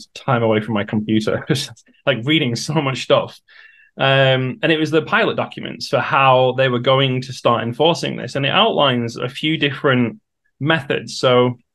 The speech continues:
you know, like, one of the methods is we'll have our traditional T L S certificates that you'll get from Let's Encrypt or whoever.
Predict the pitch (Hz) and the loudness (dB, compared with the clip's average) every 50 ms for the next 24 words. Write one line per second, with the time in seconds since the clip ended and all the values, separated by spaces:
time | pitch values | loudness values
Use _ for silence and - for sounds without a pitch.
0 | _ _ _ _ _ _ _ _ _ _ _ _ _ _ - 139 131 120 117 117 | _ _ _ _ _ _ _ _ _ _ _ _ _ _ -2 0 2 2 0 2
1 | 110 139 147 156 135 127 123 117 113 - 120 104 104 - 113 117 117 113 110 107 | 2 2 2 2 2 0 -2 -2 -2 -2 -4 -4 -2 0 0 2 2 0 -2 -4
2 | - - - - - _ - 131 127 156 160 170 180 175 - - 147 147 135 135 | -8 -14 -18 -20 -16 _ -2 0 2 2 2 2 2 0 0 0 -2 -2 0 0
3 | 147 135 127 131 - 139 123 123 120 117 - - 135 120 120 110 120 - 120 113 | -2 -2 -2 -2 0 2 2 4 2 0 0 -6 -6 -6 -6 -6 -2 0 0 0
4 | 110 - 120 113 113 117 117 113 120 120 - - - 127 113 113 117 117 - - | 0 -2 -4 -2 -2 -2 -2 0 0 0 0 0 -4 -4 -4 -2 -2 -4 -4 -4
5 | - 117 117 - 120 113 - - 117 107 104 113 123 131 123 110 107 113 110 107 | -6 -8 -4 -4 -4 -4 -2 -2 -4 -2 -2 0 0 2 2 2 2 2 0 0
6 | 104 | 0